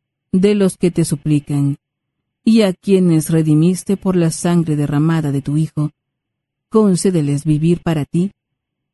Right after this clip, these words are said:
y que puedan gozar en ti de inmortalidad eterna. Por nuestro Señor Jesucristo, tu Hijo,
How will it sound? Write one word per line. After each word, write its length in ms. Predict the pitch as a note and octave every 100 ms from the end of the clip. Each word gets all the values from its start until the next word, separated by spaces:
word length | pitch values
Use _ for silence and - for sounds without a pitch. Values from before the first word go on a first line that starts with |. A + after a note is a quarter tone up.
| -
y 140 | A#3+
que 160 | A#3+ G#3+
puedan 380 | A#3 B3 B3
gozar 400 | G#3 F3 - D#3+
en 180 | D3 C#3+
ti 240 | D#3+ F3 - _ _ _ -
de 100 | G3+
inmortalidad 920 | F#3+ F#3 F#3 F3 G3+ A3+ F#3+ D3+ C#3 _ _
eterna. 560 | E3+ E3+ D3+ D3 C#3 C#3 _ _ _ _ _ _ _ _ _
Por 240 | G3+ F#3+
nuestro 460 | F3 F3 G#3 - A#3+
Señor 380 | A#3 G#3 G3+ G3+
Jesucristo, 720 | G#3 - F#3+ F3+ A#3 - D3 -
tu 120 | D3+
Hijo, 340 | F3+ F3+ C#3+